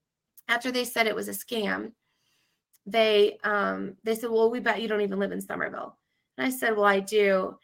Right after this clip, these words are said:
I do live in Somerville. And, you know, basically just take your negative trolling somewhere else. I really just wanna bless somebody." But that person just wasn't satisfied with someone actually giving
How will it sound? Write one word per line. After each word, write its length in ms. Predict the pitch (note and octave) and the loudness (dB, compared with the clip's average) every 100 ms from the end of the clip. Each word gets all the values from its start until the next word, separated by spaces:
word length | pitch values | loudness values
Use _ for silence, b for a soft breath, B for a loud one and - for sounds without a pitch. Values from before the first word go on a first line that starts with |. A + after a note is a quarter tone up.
| b b b | b b b
I 80 | A3+ | 2
do 240 | A3+ D4 | 4 2
live 180 | C4 A3 | 2 2
in 180 | G#3 G3+ | 0 0
Somerville. 760 | G#3 G3+ F#3+ G3 F#3 F#3+ G#3 b b b _ | 0 2 2 2 0 0 -4 b b b _
And, 460 | G#3 G#3+ G#3+ G#3+ G#3 | -2 2 4 2 -2
you 120 | A#3+ B3 | -4 2
know, 160 | A3+ | 2
basically 500 | A3+ E4 F#4 - C4+ | 4 2 0 -2 -2
just 220 | C4 B3+ | -2 -4
take 200 | - D4+ | -4 -4
your 100 | C#4 | -2
negative 360 | A#3+ A#3 A#3 G#3 | 2 2 2 -2
trolling 340 | - G#3 G#3 | -2 -2 -2
somewhere 320 | G#3 - G3+ F#3+ | -4 -4 -2 0
else. 220 | G3 G#3 | 0 -2
I 80 | G#3 | -4
really 300 | G#3 A3 A3+ | -2 0 0
just 200 | G#3 G#3 | -2 -2
wanna 220 | G3+ F#3+ | -2 -2
bless 360 | F#3 F#3 F#3+ - | -2 -4 -4 -6
somebody." 460 | - - - G3+ - B B B B - | -8 -6 -6 -8 -14 B B B B -2
But 180 | C4+ - _ _ | -2 -2 _ _
that 300 | A3 B3+ C4 - | 2 2 2 0
person 360 | C#4 C4+ A3 | -2 0 -4
just 280 | G#3+ A3 A3 | -2 -2 0
wasn't 300 | G#3+ G#3 F#3+ | 0 0 -2
satisfied 960 | - F#3 F#3 G3+ - - G#2+ - - A3+ _ _ _ _ | -2 0 0 -2 -8 -6 -4 -4 -6 -8 _ _ _ _
with 420 | - G3+ A3 G#3 G3+ _ _ _ _ - | -6 0 2 0 -4 _ _ _ _ -12
someone 460 | - A#3+ B3+ C4 | -8 -6 -4 -2
actually 840 | G3+ G#3 A3 - G#3+ G3+ F#3 F#3+ F#3+ _ _ _ _ _ _ _ _ _ - F#3 | 0 0 0 -4 0 0 0 -4 -10 _ _ _ _ _ _ _ _ _ -20 -6
giving 500 | A3 G#3+ G3 F3+ | -2 -2 -2 -4